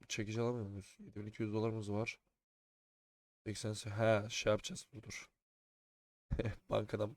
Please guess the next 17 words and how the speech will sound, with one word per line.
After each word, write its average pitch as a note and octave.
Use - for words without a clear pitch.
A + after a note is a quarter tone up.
biraz -
kredi G#2+
çekmem G#2+
lazım. G#2
Yüz G#2
bin G#2
dolarcık. G#2
Şey -
yapalım. G#2+
Ee, G2
ikinci G#2+
el G#2+
garajlardan. G#2
Galeri-, G#2+
galericilerden. A2+
Konuşamadım. G#2
Ee, G#2+